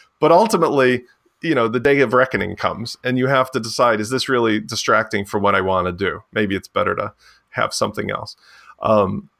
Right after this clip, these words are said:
so Frankenstein monsters we see all the time. And those are websites that were originally intended to do that one singular purpose, but over the course of just trying to get stuff to work, the person got so distracted or so involved or so shiny balled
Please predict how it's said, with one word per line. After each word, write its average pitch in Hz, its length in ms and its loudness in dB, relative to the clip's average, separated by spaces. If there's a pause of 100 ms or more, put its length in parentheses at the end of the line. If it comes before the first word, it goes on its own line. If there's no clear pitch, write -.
(400)
so 135 420 4
Frankenstein 190 640 2
monsters 131 420 2
we 127 100 -4
see 147 140 -4
all 123 200 2
the 127 80 0
time. 98 320 -2
And 107 100 -2
those 135 220 2
are 117 280 2 (460)
websites 160 680 2
that 131 160 -2
were 117 280 0
originally 156 500 -2
intended 131 480 -2
to 113 60 -10
do 123 120 -2
that 110 180 2
one 135 180 2
singular 131 420 0
purpose, 151 400 0
but 117 220 0
over 120 240 0
the 113 80 0
course 147 320 0
of 113 60 -12
just 104 160 -10
trying 135 160 -2
to 110 60 -2
get 131 180 -2
stuff - 260 -2
to 123 80 0
work, 160 280 2
the 113 60 -14
person 123 380 -2
got 98 160 0
so 160 220 0
distracted 143 600 -2
or 107 60 0
so 139 240 0
involved 123 420 0
or 104 60 -4
so - 160 -4
shiny 143 380 -2
balled 110 420 2